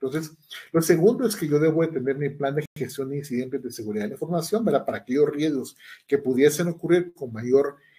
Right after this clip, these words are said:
eh, frecuencia o que mayor daño pudieran ocurrir, yo voy a implementar mis, eh, planes para atender esos riesgos. Y esos planes pueden incluir implementar, digamos, eh, contingencias, implementar sitios alternos de trabajo,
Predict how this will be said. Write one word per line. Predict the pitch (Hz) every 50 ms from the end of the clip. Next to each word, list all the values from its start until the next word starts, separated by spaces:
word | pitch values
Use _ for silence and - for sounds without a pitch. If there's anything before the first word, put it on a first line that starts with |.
| _ -
eh, | - 127 120
frecuencia | - - 135 131 135 - 170 190 202 190 - 131 110
o | 104
que | - -
mayor | 107 110 120 123 123 123
daño | 123 151 160 175 170 147 156
pudieran | - 120 110 117 131 139 139
ocurrir, | 147 147 - 190 180 175 175 196 214 - - _ _ _ _ -
yo | 127 127 156 156
voy | 143 151 160 165
a | 175
implementar | 175 175 190 185 190 190 180 180 - 180 190 214 208 - _ _ _ _ _ _ -
mis, | 139 147 151 160 156 - - -
eh, | 143 127
planes | - - - 139 147 165 175 170
para | - - 147 131 123 - -
atender | - - - 113 107 107 127 143 143
esos | - 123 - - - 113 -
riesgos. | 139 151 160 - - - - - _ -
Y | 185 208 226 220 208 - _ - - - - _ _ -
esos | 185 185 190 190 - - 202 202 -
planes | - - 202 185 190 202 214 233 226
pueden | - - 165 156 151 151 151
incluir | 151 147 147 151 143 151 160 180 190 190 - -
implementar, | 165 123 113 131 135 127 120 117 - 147 143 143 143
digamos, | 143 127 127 135 139 143 147 147 - - -
eh, | 151 139 131 127 120 113 -
contingencias, | - 147 139 120 - 123 117 117 - 147 156 175 175 - - 202 202 208 - _ _ - - - - _ -
implementar | 160 151 156 147 143 135 123 117 - 135 135 -
sitios | - 170 160 160 165 151 156
alternos | 139 117 120 - 135 135 139 135 131
de | 120 117
trabajo, | 117 - 123 123 123 127 139 156 160 - 180 180 175 -